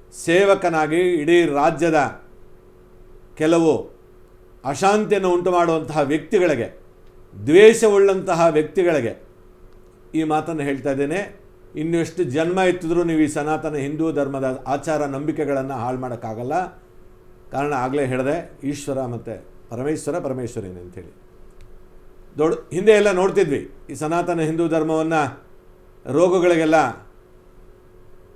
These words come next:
ಅದನ್ನು ತಾಳೆ ಹಾಕಿ ಹೀಗೆಲ್ಲ ಮಾತಾಡ್ತಿದ್ರು ಅಂಥೇಳಿ. ಇದು ಅವರು ಬರೀ ದುರಾಸೆ, ಬರೀ ಸ್ವಾರ್ಥ, ಯಾರನ್ನೋ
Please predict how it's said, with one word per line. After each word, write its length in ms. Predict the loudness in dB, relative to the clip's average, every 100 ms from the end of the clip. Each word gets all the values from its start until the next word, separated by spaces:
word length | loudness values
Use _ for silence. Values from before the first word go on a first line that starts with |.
| -10
ಅದನ್ನು 340 | -4 -2 -2 -2
ತಾಳೆ 260 | 0 2
ಹಾಕಿ 320 | 2 0 0 -2
ಹೀಗೆಲ್ಲ 340 | 0 0 -2
ಮಾತಾಡ್ತಿದ್ರು 580 | -2 -4 -4 -4 -6 -4
ಅಂಥೇಳಿ. 600 | -6 -6 -4 -4 -6 -14 -20 -20 -20 -20 -20 -20 -20 -20 -20 -20 -20 -14
ಇದು 260 | 2 4 6
ಅವರು 640 | 4 4 4 4 2 -4 -16 -20 -20 -20 -20 -20 -10
ಬರೀ 440 | -4 0 0 0 0
ದುರಾಸೆ, 580 | 4 4 2 2 2
ಬರೀ 340 | 2 2 2 2
ಸ್ವಾರ್ಥ, 520 | -2 2 2 2 0 2 4
ಯಾರನ್ನೋ 800 | 4 4 4 6 6 2 -6